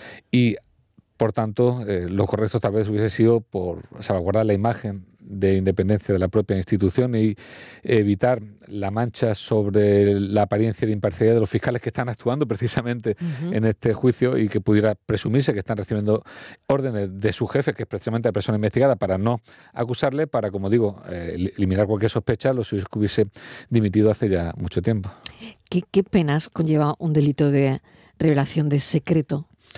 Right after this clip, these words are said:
Speaker 2: Pues yo creo que aquí no tenemos ni idea ninguno ahora mismo.
Speaker 1: Sí, el, dependiendo de las circunstancias, entre dos y cuatro años de, de prisión, y en todo caso, seguro la,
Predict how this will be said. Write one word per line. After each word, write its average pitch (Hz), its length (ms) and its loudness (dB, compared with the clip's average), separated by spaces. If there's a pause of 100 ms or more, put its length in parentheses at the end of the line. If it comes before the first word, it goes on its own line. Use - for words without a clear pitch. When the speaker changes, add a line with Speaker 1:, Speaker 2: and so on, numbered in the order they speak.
(160)
Speaker 2:
Pues 151 120 2
yo 156 60 4
creo - 120 2
que 160 80 2
aquí 170 140 -2
no 170 100 0
tenemos 156 300 2
ni 156 80 4
idea 160 180 4
ninguno 160 380 2
ahora 135 160 0
mismo. 135 320 -4 (600)
Speaker 1:
Sí, 139 320 4
el, 95 720 2
dependiendo 110 420 2
de 135 60 4
las 131 80 -2
circunstancias, 123 440 -2
entre 117 160 -4
dos 113 160 0
y 120 40 0
cuatro 110 260 0
años 101 280 0
de, 95 400 4
de 98 200 0
prisión, 110 280 2
y 113 40 2
en 95 60 -2
todo 101 180 2
caso, 101 240 -2
seguro 98 340 2
la, 95 260 2